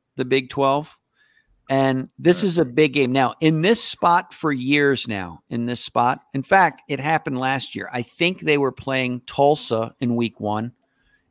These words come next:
Speaker 1: and losing the game late.
Speaker 2: I
Speaker 1: Had
Speaker 2: remember
Speaker 1: to
Speaker 2: that,
Speaker 1: come
Speaker 2: yeah.
Speaker 1: back. And they were giving about the same. If you remember, they were giving, may-, maybe not about the same. Maybe they were giving ten, fourteen, something like that. But it's a
Speaker 2: Mm-hmm.
Speaker 1: game they should have,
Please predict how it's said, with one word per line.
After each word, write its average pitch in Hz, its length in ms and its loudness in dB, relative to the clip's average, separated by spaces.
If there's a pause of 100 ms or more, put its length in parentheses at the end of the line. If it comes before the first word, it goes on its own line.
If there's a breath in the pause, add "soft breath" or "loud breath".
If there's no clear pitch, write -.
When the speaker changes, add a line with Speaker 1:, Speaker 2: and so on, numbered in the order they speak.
Speaker 1:
and 147 160 4
losing 170 520 6
the 127 100 0
game 127 500 0
late. 151 480 2 (100)
Speaker 2:
I 113 100 -2
Speaker 1:
Had 117 80 2
Speaker 2:
remember - 280 2
Speaker 1:
to - 60 -2
Speaker 2:
that, 95 80 -2
Speaker 1:
come 185 140 4
Speaker 2:
yeah. 175 80 4
Speaker 1:
back. - 80 -10 (520)
And 170 140 6
they 170 80 6
were 165 140 6
giving 185 340 4
about 156 320 2
the 139 80 -4
same. 170 260 -2
If - 80 -12
you 143 80 0
remember, 143 320 0
they 127 120 0
were 123 100 -2
giving, 135 560 -2 (260)
may-, 160 180 -4
maybe 160 160 -4
not 110 200 -2
about 104 160 -4
the - 80 -12
same. 110 160 -4
Maybe 135 240 -4
they 120 180 -4
were 117 80 -2
giving 113 300 -4
ten, 117 400 -2
fourteen, 113 720 -4 (680 soft breath)
something 107 220 -8
like 101 180 -8
that. 101 280 -8
But 135 120 0 (140)
it's 101 180 -2
a 151 40 2
Speaker 2:
Mm-hmm. 135 40 0
Speaker 1:
game 170 280 2
they 151 120 4
should 160 260 2
have, 131 160 2